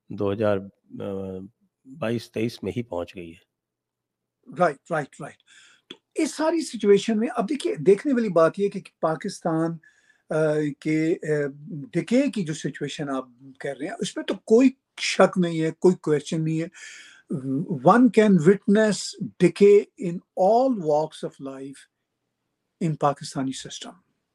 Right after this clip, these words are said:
Speaker 2: اب وہ ڈکے، اب فردر کتنا ڈکے ہوگا؟ وہ، وہ بھی، آ، ہم دیکھ سکتے ہیں، ہم، ہم، ہمارے سامنے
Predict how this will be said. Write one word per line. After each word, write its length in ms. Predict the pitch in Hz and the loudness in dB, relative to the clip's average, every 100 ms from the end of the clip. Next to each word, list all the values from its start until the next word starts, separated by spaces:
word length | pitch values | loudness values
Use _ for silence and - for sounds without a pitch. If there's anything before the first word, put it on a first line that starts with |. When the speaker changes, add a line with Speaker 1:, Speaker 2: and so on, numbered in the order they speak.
| _ _ _ _ _ _ _ _ _ - | _ _ _ _ _ _ _ _ _ 0
Speaker 2:
اب 100 | 240 285 | 0 0
وہ 100 | 285 | -4
ڈکے، 440 | 156 196 - 262 285 - - | 2 2 4 0 0 -6 -6
اب 120 | 208 | -8
فردر 440 | - 180 208 185 302 | -6 0 2 4 2
کتنا 320 | 277 254 240 | 0 0 -2
ڈکے 360 | 180 160 165 160 | -4 -8 -6 -6
ہوگا؟ 280 | 135 - - _ _ _ _ _ _ _ _ _ _ _ _ _ _ _ _ _ 202 127 127 | -6 -12 -20 _ _ _ _ _ _ _ _ _ _ _ _ _ _ _ _ _ -20 -20 -14
وہ، 160 | 143 131 135 147 107 | -14 -14 -16 -18 -14
وہ 140 | 127 254 | -14 -12
بھی، 260 | - 180 240 359 | 2 4 4 -2
آ، 120 | 190 160 156 180 147 139 143 | 2 4 6 4 0 -6 -2
ہم 100 | 156 | 4
دیکھ 240 | 170 175 | 4 2
سکتے 260 | - - 190 | -2 -2 0
ہیں، 60 | |
ہم، 120 | 160 | 2
ہم، 200 | 156 143 185 | 2 0 -6
ہمارے 240 | 147 170 185 | -6 -4 -4
سامنے 300 | 196 196 | -6 -6